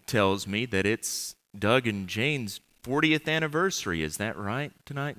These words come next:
Maybe that wasn't supposed to be told. I don't know. But, uh, glad that, uh,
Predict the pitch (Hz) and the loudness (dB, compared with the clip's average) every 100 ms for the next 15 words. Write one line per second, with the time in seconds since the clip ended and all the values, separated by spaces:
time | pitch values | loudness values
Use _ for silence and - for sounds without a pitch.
0 | - - 85 90 - 87 87 - - 87 | -14 -8 -2 0 0 -4 -6 -10 -8 -8
1 | - 80 78 - 90 78 78 78 80 78 | -8 -10 -12 -10 -10 -10 -8 -6 -8 -8
2 | 90 80 73 - - - - - 98 104 | -6 -6 -8 -16 -20 -20 -20 -18 -2 2
3 | 92 - 110 90 82 - _ _ _ _ | 2 4 4 6 4 -4 _ _ _ _
4 | _ _ _ _ _ _ - 127 127 127 | _ _ _ _ _ _ -14 2 6 8
5 | 123 117 123 - 127 120 | 6 4 4 8 8 8